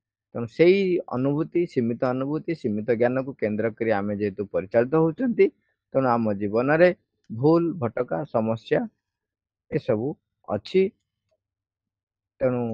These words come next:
ଯିଏ ସବୁ ଜାଣିଛି, ଯୋଉ ଚୈତ୍ୟ ସତ୍ତା ଜାଣିଛି, ତାରି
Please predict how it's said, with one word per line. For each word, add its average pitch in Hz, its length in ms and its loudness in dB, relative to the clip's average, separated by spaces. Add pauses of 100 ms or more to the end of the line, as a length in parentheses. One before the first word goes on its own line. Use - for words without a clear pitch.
(400)
ଯିଏ 151 280 4
ସବୁ 110 340 2
ଜାଣିଛି, 95 380 -2 (100)
ଯୋଉ 117 120 -2
ଚୈତ୍ୟ 104 360 -4
ସତ୍ତା 98 280 -6
ଜାଣିଛି, 87 360 -4 (300)
ତାରି 185 460 6